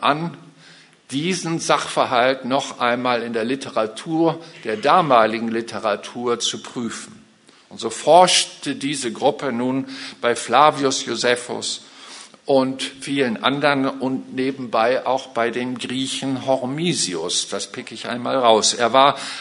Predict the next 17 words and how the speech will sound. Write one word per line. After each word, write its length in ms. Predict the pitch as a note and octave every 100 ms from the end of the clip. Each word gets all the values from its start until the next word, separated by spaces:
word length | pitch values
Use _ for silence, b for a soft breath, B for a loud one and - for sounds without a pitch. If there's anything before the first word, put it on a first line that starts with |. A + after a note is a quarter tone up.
| B
als 400 | A#2 B2 - -
offizieller 720 | - F3 - - C#3+ D3+ C#3+
Biograf 760 | B2+ B2+ A#2 A2 A2+ C3 - -
des 260 | A#2+ -
römischen 440 | A2+ C3 D3 - B2
Statthalters 1080 | - B2 A2+ - A#2 A2+ G#2+ - A2 - B B B B B -
Pilatus 920 | A#2 G2+ G2+ B2+ F3 F3+ E3+ - -
tätig. 600 | - E3+ G3 G3+ G3+ - -
Und 120 | G#2
das 160 | G#2+ -
hieß 320 | - D3+ -
damals 440 | A#2+ A#2 C#3+ C#3+
so 100 | -
ein 180 | A#2 A2
Auftrag, 580 | A2 C3+ - - C3+ -
man 160 | A#2 A2
musste 360 | A#2+ - A2+